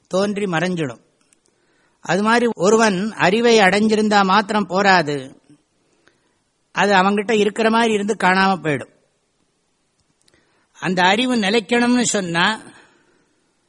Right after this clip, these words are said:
சமூகத்துக்கு அந்த அறிவு பயன்படணும். அப்படி பயன்படுமானால், அந்த அறிவு காலங்காலத்துக்கு நிலைத்திருக்கும்.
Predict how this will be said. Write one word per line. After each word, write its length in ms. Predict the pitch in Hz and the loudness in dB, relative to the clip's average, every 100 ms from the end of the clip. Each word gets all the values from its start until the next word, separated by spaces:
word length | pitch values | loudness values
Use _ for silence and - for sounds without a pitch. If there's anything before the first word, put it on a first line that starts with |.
| _ | _
சமூகத்துக்கு 800 | - 185 214 262 247 - 220 240 | -4 0 2 4 2 0 -4 -2
அந்த 220 | 226 190 | -4 0
அறிவு 300 | 190 202 214 - | 0 0 -4 -2
பயன்படணும். 580 | 185 202 185 156 127 - _ _ _ _ _ _ _ _ _ | -2 0 -2 -4 -6 -12 _ _ _ _ _ _ _ _ _
அப்படி 260 | - 202 196 | -8 -8 -6
பயன்படுமானால், 960 | 185 226 254 233 214 190 170 175 240 - _ _ _ _ | -4 -2 -2 -2 0 0 2 0 0 -4 _ _ _ _
அந்த 260 | 175 185 | -6 0
அறிவு 640 | 185 202 233 247 220 170 - | 2 2 0 0 0 -2 -4
காலங்காலத்துக்கு 1200 | 160 196 226 208 220 233 - 208 - 240 185 135 131 _ _ _ _ _ _ _ | 0 2 2 2 2 2 -2 -8 -4 -2 0 -4 -10 _ _ _ _ _ _ _
நிலைத்திருக்கும். 800 | 151 190 220 - 202 196 226 | -4 0 0 0 -2 -2 -4